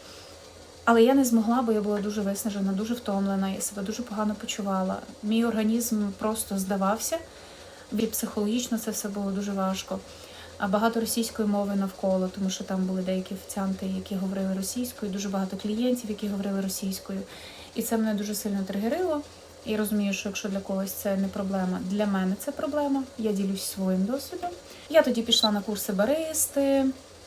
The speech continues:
я вчила грецьку мову, у мене тоді був іспит з грецької мови, я здала іспит на рівень А один тоді. І поїхала на сезонну роботу. І цього року вже на сезонній роботі щось змінилось.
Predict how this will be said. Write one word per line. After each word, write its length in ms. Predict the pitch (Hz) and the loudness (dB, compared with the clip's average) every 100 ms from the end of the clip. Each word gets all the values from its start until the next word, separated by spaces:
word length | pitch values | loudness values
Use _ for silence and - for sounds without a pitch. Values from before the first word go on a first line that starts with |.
| - | 0
я 120 | 269 | 2
вчила 300 | 247 220 190 | 2 0 0
грецьку 360 | 196 190 - 226 | 0 -2 0 2
мову, 480 | 269 294 285 247 | 4 6 4 4
у 40 | 240 | 2
мене 220 | 214 196 | 2 0
тоді 160 | 196 190 | -2 -2
був 280 | 190 - | -2 0
іспит 420 | 285 320 - 240 240 | -2 -2 -2 -2 0
з 40 | |
грецької 420 | 233 226 - 214 | 0 0 0 0
мови, 280 | 214 208 208 | 2 2 2
я 120 | 208 | 0
здала 300 | 202 214 202 | 0 0 0
іспит 420 | 202 208 - 196 | -2 -4 -4 -2
на 300 | 196 190 190 | 0 0 0
рівень 320 | 196 202 190 190 | 0 0 0 0
А 80 | 208 - | -2 -4
один 400 | 190 196 190 190 | -2 0 0 -2
тоді. 240 | 226 214 240 - - - | -2 -2 -4 -8 -4 2
І 80 | |
поїхала 440 | 440 285 277 285 240 | 4 6 4 6 6
на 80 | 226 | 6
сезонну 440 | 220 208 226 226 | 4 4 6 6
роботу. 480 | 208 185 185 - 190 - - - | 4 4 4 4 0 -6 -16 -4
І 80 | 247 | 0
цього 320 | - 392 403 | 6 6 8
року 280 | 320 247 214 | 8 8 4
вже 180 | 208 214 | 2 2
на 100 | 214 | 0
сезонній 420 | 226 214 214 208 | 0 0 0 0
роботі 400 | 196 190 185 202 | 0 0 0 -2
щось 260 | - 330 | -4 -2
змінилось. 800 | 269 254 240 196 180 185 - - | 4 6 6 4 2 -2 -6 -6